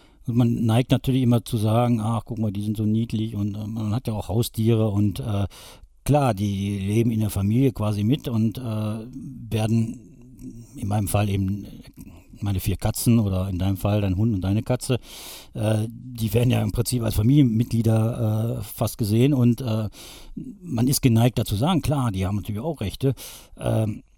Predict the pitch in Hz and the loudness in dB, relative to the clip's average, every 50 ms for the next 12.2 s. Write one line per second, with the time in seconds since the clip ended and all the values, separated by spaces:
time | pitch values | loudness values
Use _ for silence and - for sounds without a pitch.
0 | _ _ _ _ _ _ _ _ _ _ _ - - - - 117 135 - - - | _ _ _ _ _ _ _ _ _ _ _ -20 -8 0 2 4 4 4 4 4
1 | - 120 127 139 139 - - 123 123 135 127 135 127 110 117 107 117 113 104 98 | 6 6 4 4 4 2 4 4 6 4 4 4 2 2 4 4 4 4 4 4
2 | 101 110 - - - 120 107 - 110 110 110 110 117 120 117 117 - - 104 104 | 2 0 -2 0 -2 -2 0 2 4 4 4 2 2 -2 -6 -10 -4 0 2 2
3 | 107 98 98 98 90 90 98 107 - 123 107 90 98 107 107 104 113 107 - 101 | 2 2 2 0 0 0 0 0 0 0 0 2 2 2 4 2 2 0 -4 -6
4 | 92 - - - - - 107 110 120 127 120 101 95 87 - - - 110 120 131 | -6 -6 -6 -2 2 2 4 4 2 0 0 -2 -4 -4 -4 0 2 4 4 4
5 | 147 165 - - - - - 104 95 - - 113 113 113 107 90 - - 131 156 | 2 0 -6 -14 -20 -14 -12 -10 -8 -4 0 2 4 4 4 2 2 0 0 0
6 | - - - - - - - - - - - - - - - - _ _ - - | 0 -4 -8 -12 -20 -20 -20 -20 -20 -20 -20 -20 -20 -20 -20 -20 _ _ -8 -4
7 | 113 110 117 120 113 110 104 107 101 101 - - - - 117 107 104 98 110 - | -2 -2 -2 -2 -2 -2 -2 -2 -2 -2 -4 -4 -2 0 2 2 2 2 0 -2
8 | - - 120 - 104 98 - 143 127 - - 143 139 143 139 139 - 131 123 120 | -2 -2 0 0 0 0 0 0 -2 0 2 2 4 4 4 2 2 2 2 2
9 | 120 120 120 123 123 120 135 - - _ _ - - 127 - 120 113 107 104 101 | 4 2 2 0 0 -4 -8 -12 -16 _ _ -6 -6 -6 -2 0 0 2 2 0
10 | 87 101 98 - 160 170 127 120 - - _ _ _ _ _ _ _ _ _ _ | 0 -4 -4 -4 -4 -6 -6 -8 -12 -16 _ _ _ _ _ _ _ _ _ _
11 | _ - _ _ _ _ - - 101 101 101 117 - - 98 92 92 87 85 87 | _ -20 _ _ _ _ -10 -8 -4 -4 -4 -4 -2 -4 -4 -4 -4 -6 -6 -6
12 | - - 123 127 | -6 -6 -6 -6